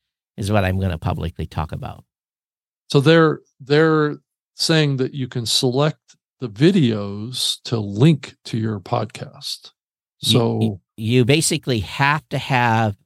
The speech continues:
Speaker 1: a TikTok done to link to an episode.
Speaker 2: Right. So it's probably gonna show up in the menu <clears throat> on the right to click to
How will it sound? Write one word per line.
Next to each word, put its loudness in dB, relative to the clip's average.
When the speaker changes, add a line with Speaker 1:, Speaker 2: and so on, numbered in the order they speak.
Speaker 1:
a -4
TikTok -6
done 0
to -2
link 0
to -2
an -2
episode. -8
Speaker 2:
Right. 2
So 4
it's 2
probably 4
gonna 4
show 2
up -2
in 0
the 2
menu 2
<clears throat> -10
on 2
the -2
right -4
to -10
click 2
to 0